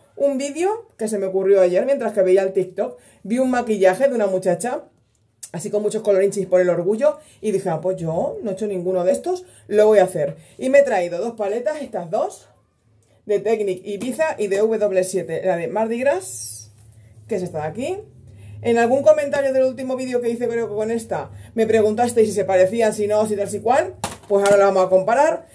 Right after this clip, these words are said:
Y me he traído unas cuantas pegatinas. No son de la cara, son de hacer manualidades, pero,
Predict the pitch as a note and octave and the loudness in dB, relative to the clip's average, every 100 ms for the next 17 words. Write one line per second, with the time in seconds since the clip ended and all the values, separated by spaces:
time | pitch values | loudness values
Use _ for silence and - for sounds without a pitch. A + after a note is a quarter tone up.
0 | - C#4+ D4+ D4+ C#4+ C4+ C#4 C4+ A#3+ G#3 | -8 2 4 6 4 4 2 0 0 2
1 | F3 F3 D3+ D3+ - G3+ G#3+ G#3+ G3 F3 | 2 -2 -6 -8 -10 -8 -4 0 0 2
2 | F3 F#3 B3+ - G#3 G3 G3 G3+ G3+ G3 | 2 0 -2 -6 -2 2 6 6 4 0
3 | F#3+ G3 F#3+ F#3+ B3 G3 G3 B3+ | 0 2 2 0 -2 -2 -2 -4